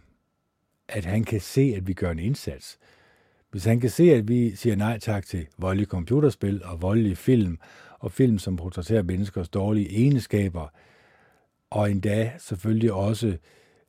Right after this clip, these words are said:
alt det andet, som har med de negative menneskelige egenskaber at gøre, så kan han se, at vi gør en indsats.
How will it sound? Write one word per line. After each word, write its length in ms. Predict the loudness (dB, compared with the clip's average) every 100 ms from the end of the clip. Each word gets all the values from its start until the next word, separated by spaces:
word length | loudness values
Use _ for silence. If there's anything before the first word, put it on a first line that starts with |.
| -4
alt 180 | -2 -2
det 100 | -4
andet, 480 | 0 4 4 4 0 _ -20 _ _ _
som 180 | -2 -2
har 180 | 0
med 140 | -2 0
de 120 | 0
negative 720 | 0 2 0 -2 -2 0 0
menneskelige 460 | -2 -2 -2 -4 -2
egenskaber 580 | 0 0 0 -2 -2
at 140 | -6 -6
gøre, 400 | -4 -4 -6 -8 -14 _ _ _ _ _ _ _
så 180 | -4
kan 80 | -2
han 120 | -4
se, 140 | -2 2
at 120 | 2
vi 40 |
gør 160 | 2 -2
en 80 | -2
indsats. 640 | -6 -8 -12 -14 -18 -20